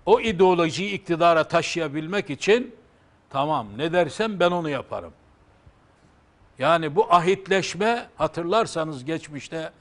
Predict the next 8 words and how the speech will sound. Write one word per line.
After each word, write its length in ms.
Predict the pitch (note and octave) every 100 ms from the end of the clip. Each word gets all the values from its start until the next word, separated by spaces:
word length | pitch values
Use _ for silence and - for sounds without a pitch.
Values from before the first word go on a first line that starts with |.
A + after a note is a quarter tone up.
| _ _ _ -
bizim 420 | C#3 D#3+ D#3 C3+ _ _ _ -
Ahmet 380 | E3 F3 F3+ D#3+
Eriman 420 | E3+ F3 E3+ D3+
Bey 180 | D3+ C#3
kardeşimin 800 | D#3+ D#3+ D3+ - B2+ D3 E3+ - - _ - _
yaptığı 460 | C3 E3 E3 - F3+
sohbetlerde 920 | - F3+ C3+ E3 D3 D#3 D3+ C#3 C#3 C#3
o 340 | D3 D3+ D3